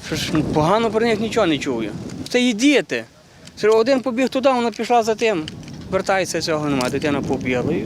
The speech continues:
все. Одна дитина сказала, вона, що пішла до гори, а інша в долину побігла. Поки вона пішла по ту дитину, а ця дитина вже пропала.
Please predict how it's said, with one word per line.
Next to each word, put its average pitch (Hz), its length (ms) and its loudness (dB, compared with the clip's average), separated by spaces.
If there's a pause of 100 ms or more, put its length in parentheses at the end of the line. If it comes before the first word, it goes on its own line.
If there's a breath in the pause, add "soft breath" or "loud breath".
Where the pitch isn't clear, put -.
все. 302 200 -2 (420)
Одна 247 220 0
дитина 262 380 -2
сказала, 240 400 2
вона, 233 140 0
що 214 100 -8
пішла 226 240 0
до 214 100 4
гори, 277 260 2 (680)
а 190 60 2
інша 254 280 2
в 226 60 0
долину 202 240 4
побігла. 135 400 -2
Поки 220 200 0
вона 233 120 0 (300)
пішла 240 200 2
по 240 120 -2
ту 240 120 0
дитину, 202 400 2
а 165 260 0
ця 185 160 -2
дитина 175 360 2
вже 151 220 0 (340)
пропала. 123 380 -2